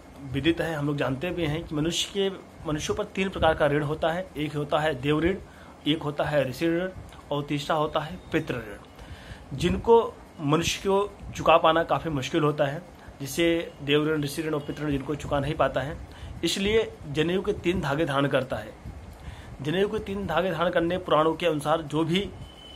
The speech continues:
हमारे वेदों के अनुसार, जो भी द्विज, ब्राह्मण, क्षत्रिय, वैश्य यज्ञोपवीत धारण नहीं करता, वह पतित हो जाता है और उसके द्वारा किया गया दान, जप, तप, स्नान, पूजा पाठ सब निष्फल हो जाता है। इसलिए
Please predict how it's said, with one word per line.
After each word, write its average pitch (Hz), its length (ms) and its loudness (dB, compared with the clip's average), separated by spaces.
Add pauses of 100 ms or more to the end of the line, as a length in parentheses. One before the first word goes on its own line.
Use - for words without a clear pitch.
(480)
हमारे 143 260 2
वेदों 143 280 2
के 160 120 -2
अनुसार, 151 360 -2
जो 147 200 0
भी 160 180 -2 (420)
द्विज, 151 360 2 (260)
ब्राह्मण, 139 360 2
क्षत्रिय, 143 420 -4
वैश्य 143 360 0 (540)
यज्ञोपवीत 156 460 2
धारण 147 280 0
नहीं 143 180 2
करता, 160 340 2 (540)
वह 208 220 2
पतित 170 260 -2
हो 147 160 4
जाता 135 260 6
है 123 220 -2 (640)
और 156 80 8 (100)
उसके 175 260 -2
द्वारा 202 280 10 (100)
किया 160 260 6
गया 165 200 6
दान, 147 520 2
जप, 156 200 2 (240)
तप, 165 200 2 (160)
स्नान, 147 320 -2
पूजा 143 360 0
पाठ 139 280 2
सब 175 280 0 (160)
निष्फल 135 340 2
हो 139 120 -2
जाता 139 260 2
है। 139 200 -4 (460)
इसलिए 190 420 2